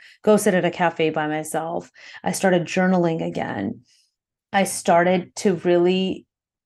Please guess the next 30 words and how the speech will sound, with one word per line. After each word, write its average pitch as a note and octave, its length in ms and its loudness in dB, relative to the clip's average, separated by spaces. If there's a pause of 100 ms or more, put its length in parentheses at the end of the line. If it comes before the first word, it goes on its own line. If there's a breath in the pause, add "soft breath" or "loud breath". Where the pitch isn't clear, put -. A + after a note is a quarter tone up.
(160)
ask F3+ 380 -4
myself, E3 400 2
"What G#3 160 2
do B3+ 180 2
I D#3 220 -2
need C#3+ 280 -8
right - 220 -8
now?" - 400 -8 (760)
Forget G#3 360 4
the B3 80 2
content, G3 800 2
forget E3+ 300 -2
the F#3+ 80 0
pressure. E3 400 -2
What E3 240 0
do A#3+ 260 0
I E3 540 -6
need D3+ 420 -4
right D3+ 260 0
now D3 320 -6
as D#3+ 180 -4
a D#3 60 -6
person D#3+ 600 -6 (160)
to G3 120 0
feel F#3 360 2
good, C#3+ 480 0 (960)
to F#3+ 160 0
connect F3 580 -4
with E3 160 -4
myself, A2 720 -4